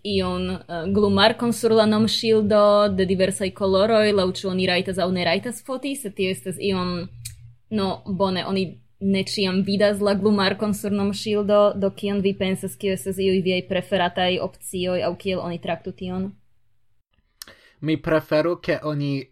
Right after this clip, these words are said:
Speaker 2: almenaŭ menciu tion en la aliĝilo aŭ en la retejo, por ke homoj antaŭe sciu, ke ne estu surloke, ke vi devas, aŭ, nu, ĉar eble iuj homoj entute ne aliĝos,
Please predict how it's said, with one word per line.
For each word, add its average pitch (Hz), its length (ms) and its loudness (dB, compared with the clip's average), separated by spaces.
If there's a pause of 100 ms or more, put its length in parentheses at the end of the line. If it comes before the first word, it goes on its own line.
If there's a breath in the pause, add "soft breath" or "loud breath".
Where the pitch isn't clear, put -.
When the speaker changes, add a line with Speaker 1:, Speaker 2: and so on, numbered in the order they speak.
(120)
Speaker 2:
almenaŭ 135 440 -2
menciu 143 600 -4
tion 156 320 -2
en 139 220 -4
la 127 80 -2 (100)
aliĝilo 135 640 -2
aŭ 127 240 -4
en 123 160 0
la 123 80 0
retejo, 127 540 -2 (100)
por 135 180 -6
ke 127 140 -4
homoj 123 380 2 (260)
antaŭe 127 480 -2
sciu, 185 540 -4 (260 loud breath)
ke 151 180 0
ne 135 120 -2 (100)
estu 135 240 -4
surloke, 127 800 -2
ke 131 160 -4
vi 120 160 -4
devas, 117 320 -4 (180 loud breath)
aŭ, 156 180 4 (320)
nu, 175 180 2 (100)
ĉar 165 300 0 (100)
eble 147 240 2 (160)
iuj 147 320 2
homoj 139 260 -2 (140)
entute 139 400 -2
ne 135 160 -4
aliĝos, 127 560 -4